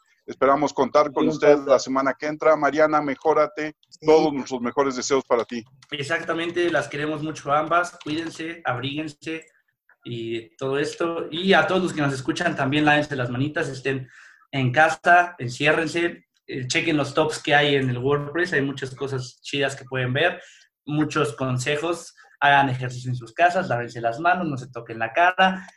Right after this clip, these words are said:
Speaker 3: su sana distancia. Ya les di todas las recomendaciones que me ha dado el gobierno en estos días a mí. Y algo con lo que
Speaker 1: Muchas
Speaker 3: quieran
Speaker 1: gracias
Speaker 3: cerrar.
Speaker 1: por seguirnos y
Speaker 3: Gracias por
Speaker 1: muchas
Speaker 3: seguirnos.
Speaker 1: gracias por estar, eh, con nosotros en estos días.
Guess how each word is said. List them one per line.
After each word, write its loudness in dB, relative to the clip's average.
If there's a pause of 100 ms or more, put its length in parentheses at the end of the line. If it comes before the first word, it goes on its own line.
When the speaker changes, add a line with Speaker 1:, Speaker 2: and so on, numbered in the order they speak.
Speaker 3:
su -14
sana 2
distancia. 0 (380)
Ya 4
les -2
di -8
todas 4
las 0
recomendaciones -4
que -8
me 0
ha 4
dado -4
el -10
gobierno -4
en -8
estos -12
días -8
a -6
mí. -6 (240)
Y -4
algo 4
con -2
lo 0
que 0
Speaker 1:
Muchas -10
Speaker 3:
quieran 4
Speaker 1:
gracias 6
Speaker 3:
cerrar. 4
Speaker 1:
por -4
seguirnos -4 (400)
y -8
Speaker 3:
Gracias 4
por 4
Speaker 1:
muchas -4 (100)
Speaker 3:
seguirnos. 0
Speaker 1:
gracias -2
por -4
estar, 2
eh, 0 (360)
con 2
nosotros 0
en -4
estos -4
días. -4